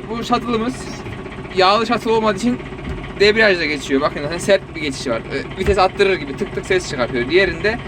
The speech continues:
normal yerine geçiyordu. Bunda tıkır tıkır geçiyor. E,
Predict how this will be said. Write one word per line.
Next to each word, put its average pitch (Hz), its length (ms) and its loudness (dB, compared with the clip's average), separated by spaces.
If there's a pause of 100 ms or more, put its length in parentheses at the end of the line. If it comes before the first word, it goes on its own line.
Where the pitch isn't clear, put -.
(280)
normal 202 300 4
yerine 202 280 4
geçiyordu. 156 440 2
Bunda 180 280 0 (800)
tıkır 190 200 4
tıkır 196 240 2
geçiyor. 190 360 0 (460)
E, 139 280 2